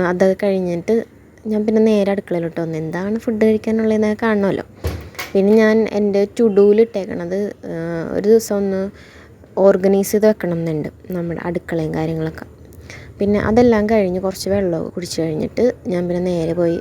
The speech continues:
ഒന്നുകൂടി ബ്രഷ് ചെയ്ത്, എനിക്ക് ഒന്ന് വ-, ഒന്ന് ഫ്രഷ് ആയിട്ടിരിക്കാൻ വേണ്ടി ഒന്നുകൂടി ബ്രഷ് ചെയ്ത് ഫേസൊക്കെ വാഷ് ചെയ്ത് കുളിച്ചു. പിന്നെ ബ്രേക്ക്ഫാസ്റ്റ് കഴിച്ചു. പിന്നെ ഞാൻ എൻ്റെ ഫ്രണ്ടിൻ്റെ വീട്ടിലോട്ടാണ് ട്ടോ പോണത്. പോണ വഴിക്ക് ഞാൻ കണ്ടതാണ് ഈ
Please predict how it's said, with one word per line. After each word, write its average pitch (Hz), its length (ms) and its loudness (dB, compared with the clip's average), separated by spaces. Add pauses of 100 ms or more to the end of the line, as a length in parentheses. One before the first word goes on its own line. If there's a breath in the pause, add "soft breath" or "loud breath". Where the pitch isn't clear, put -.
ഒന്നുകൂടി 185 280 2
ബ്രഷ് 196 380 0
ചെയ്ത്, - 220 -2
എനിക്ക് - 340 -6 (500)
ഒന്ന് 214 180 0
വ-, 202 180 0
ഒന്ന് 226 140 4
ഫ്രഷ് 226 380 -2
ആയിട്ടിരിക്കാൻ 190 420 -2
വേണ്ടി 175 160 -6
ഒന്നുകൂടി 170 220 -6
ബ്രഷ് 185 320 -8
ചെയ്ത് 185 320 -2 (480 loud breath)
ഫേസൊക്കെ 185 460 0
വാഷ് 165 180 -6
ചെയ്ത് 180 380 -2
കുളിച്ചു. 170 760 0 (220)
പിന്നെ 170 280 -4
ബ്രേക്ക്ഫാസ്റ്റ് 170 800 -6
കഴിച്ചു. 180 480 -4 (240)
പിന്നെ 214 140 2
ഞാൻ 208 100 4
എൻ്റെ 214 80 4
ഫ്രണ്ടിൻ്റെ 202 500 2
വീട്ടിലോട്ടാണ് 180 560 2
ട്ടോ 190 100 -6
പോണത്. 185 340 -4 (580 loud breath)
പോണ 220 260 6
വഴിക്ക് 247 280 2
ഞാൻ 220 180 0
കണ്ടതാണ് 214 440 2
ഈ 202 220 -4